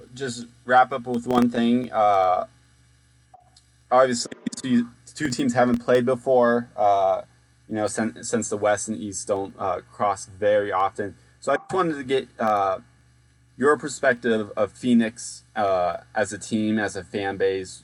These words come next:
Uh, what, what do you know? Uh, what do you expect, just off the cuff, uh, about the team,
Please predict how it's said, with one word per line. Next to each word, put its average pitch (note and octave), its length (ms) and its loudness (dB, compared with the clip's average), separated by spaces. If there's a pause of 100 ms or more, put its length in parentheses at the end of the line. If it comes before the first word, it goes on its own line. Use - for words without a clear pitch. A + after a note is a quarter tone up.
Uh, F2 300 -2 (1200)
what, B2 460 0
what C3+ 200 -2
do C#3 60 -4
you B2+ 80 2
know? C#3 680 2
Uh, G2+ 400 0
what G#2 280 -2
do A#2+ 60 2
you A#2+ 120 2
expect, - 760 -4 (180)
just G#2+ 320 -8 (320)
off G#2+ 200 2
the A#2 80 -10
cuff, G#2 520 -4
uh, F#2 360 -2 (400)
about G#2 300 0
the A2 60 -14
team, G2+ 640 -8